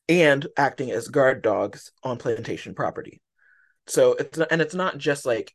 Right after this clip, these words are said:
individual plantation owners, but, like, sheriffs would have them. Uh, slave catching groups would have them. Even the military, U S military, bought some.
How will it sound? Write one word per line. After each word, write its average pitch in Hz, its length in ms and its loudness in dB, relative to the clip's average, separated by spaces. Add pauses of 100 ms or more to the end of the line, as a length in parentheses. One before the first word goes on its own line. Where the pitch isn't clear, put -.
(100)
individual 131 460 -2
plantation 113 640 -10
owners, 127 420 -2
but, - 200 -4
like, 90 380 -4
sheriffs 135 680 0
would 117 140 -2
have - 240 -10
them. - 260 -12 (440)
Uh, 104 400 -6
slave 123 380 -2
catching 120 280 -4
groups 151 480 -4
would 120 140 -6
have 107 300 -6
them. - 240 -14 (460)
Even 139 260 -2
the 131 60 0
military, 123 960 -4
U 123 240 -2
S - 180 -6
military, 110 720 -4
bought - 220 -4
some. - 320 -16